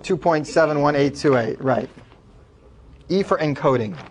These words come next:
Choose an E such that the greatest common divisor of E and one less than this number, the sixteen is P minus one.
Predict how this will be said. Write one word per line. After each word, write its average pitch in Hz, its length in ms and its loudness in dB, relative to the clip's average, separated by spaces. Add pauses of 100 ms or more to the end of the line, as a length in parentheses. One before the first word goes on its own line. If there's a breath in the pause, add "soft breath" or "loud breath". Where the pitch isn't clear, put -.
(680 soft breath)
Choose 277 280 2
an 247 100 0
E 190 280 2
such 185 340 -2
that 180 180 2
the 175 60 -2
greatest 220 340 2
common 208 200 0
divisor 180 440 4
of 165 120 -4
E 196 120 2
and 170 180 0
one 233 160 2
less 214 240 2
than 160 140 -8
this 135 180 -8
number, 123 380 -4 (260 soft breath)
the 180 80 -2
sixteen 220 420 -2
is 165 140 -2
P - 260 -6
minus 165 360 0
one. 127 260 -4